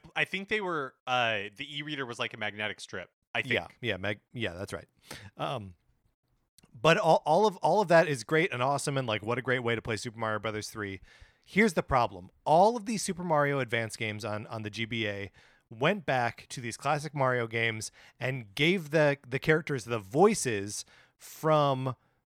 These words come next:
Speaker 2: like, Super Mario sixty-four, basically, right? Like, so Mario can't, like, run and jump without, like, "Wah, wah, wahoo!" Um, charming, I guess, but you're jumping all the time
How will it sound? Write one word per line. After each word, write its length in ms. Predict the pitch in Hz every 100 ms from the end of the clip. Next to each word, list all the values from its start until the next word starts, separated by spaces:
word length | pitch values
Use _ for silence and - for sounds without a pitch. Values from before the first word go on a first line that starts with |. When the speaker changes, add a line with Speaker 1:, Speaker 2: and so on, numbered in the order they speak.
| -
Speaker 2:
like, 360 | 135 123 - _ 156
Super 300 | 143 - 123
Mario 260 | 131 117 117
sixty-four, 540 | 101 117 117 - 113
basically, 440 | 90 92 - - 101
right? 280 | 98 110 123
Like, 220 | 113 104
so 340 | - 123 107 - - -
Mario 380 | 120 135 160 160
can't, 300 | - 156 160
like, 160 | 131 107
run 240 | 123 135
and 140 | 127
jump 240 | 120 131 117
without, 260 | 113 117
like, 140 | 110 101
"Wah, 220 | 131 427 -
wah, 280 | - 160 370 -
wahoo!" 760 | - 480 - 440 392 330 139 107 - - -
Um, 260 | 123 117 110 _ _ -
charming, 580 | - 120 127 156 208 233
I 100 | 151
guess, 560 | 135 117 190 123 110 - - -
but 140 | - 156
you're 160 | 151
jumping 480 | 147 120 190 214 214 208 _
all 260 | 160 202 214
the 120 | 196
time 680 | - - 226 269 160 104